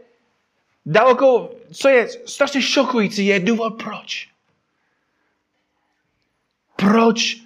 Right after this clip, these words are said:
Job přišel o všecko? Protože se Bůh chlubil Jobem. Bůh se chlubil Jobem.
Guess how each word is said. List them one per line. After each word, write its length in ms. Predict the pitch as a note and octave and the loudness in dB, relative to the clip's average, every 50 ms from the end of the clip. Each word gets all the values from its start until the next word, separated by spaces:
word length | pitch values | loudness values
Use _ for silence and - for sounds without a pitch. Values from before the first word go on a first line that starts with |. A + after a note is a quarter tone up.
| _ _ - | _ _ -4
Job 320 | F3 G3 F#3 F#3 F3+ D#3+ | -2 0 2 0 0 -2
přišel 680 | - - - G3+ E3 - - G#3 F#3+ F3+ E3+ D#3 - - - _ _ | -2 -2 -2 -2 -2 -2 -2 -2 0 0 -2 -4 -6 -12 -20 _ _
o 80 | - C3+ | -16 -12
všecko? 500 | - - - F3+ E3+ - - - - D#3+ - - _ _ _ _ _ _ _ _ _ _ _ G#4+ A4 A4 G#4+ G#4 G4+ G4+ _ _ _ _ _ _ _ _ _ _ _ _ _ _ _ _ _ _ _ _ _ _ _ _ _ _ _ _ _ _ _ | -10 -10 -10 -10 -12 -14 -18 -16 -16 -16 -18 -18 _ _ _ _ _ _ _ _ _ _ _ _ _ _ _ _ _ _ _ _ _ _ _ _ _ _ _ _ _ _ _ _ _ _ _ _ _ _ _ _ _ _ _ _ _ _ _ _ _
Protože 460 | - A#2 C3 B2+ B2+ B2+ B2 B2 B2 | -8 -6 -6 -4 -4 -6 -8 -8 -8
se 200 | - - C#3+ C3 | -4 -2 -2 -2
Bůh 420 | A#2+ A#2+ C3+ C#3 C#3 C3 - - - | -2 0 -2 -2 -2 -2 -4 -10 -14
chlubil 540 | - - - - C#3 C#3 C#3 A2+ A#2 G#2 G2 | -12 -12 -10 -6 -6 -6 -4 -4 -6 -6 -6
Jobem. 420 | G#2 G#2 G2+ G2 F#2 F#2+ - - _ _ _ - _ _ _ _ _ _ _ _ _ _ _ _ _ _ _ _ _ _ _ - | -8 -8 -10 -12 -12 -14 -18 -18 _ _ _ -20 _ _ _ _ _ _ _ _ _ _ _ _ _ _ _ _ _ _ _ -4
Bůh 400 | C3+ F#3 G#3+ A#3+ B3+ A3+ - - | 0 2 4 4 2 2 -2 -4
se 200 | - - A3+ G3 | -2 -2 -2 -2
chlubil 440 | - - A3 A#3+ A#3 F3+ G3 F3 F3+ | 0 -2 0 0 2 2 2 0 -2
Jobem. 480 | F#3+ G3+ G#3 F#3 F3 C#3 A#2 - - | -4 -6 -6 -6 -8 -8 -10 -10 -16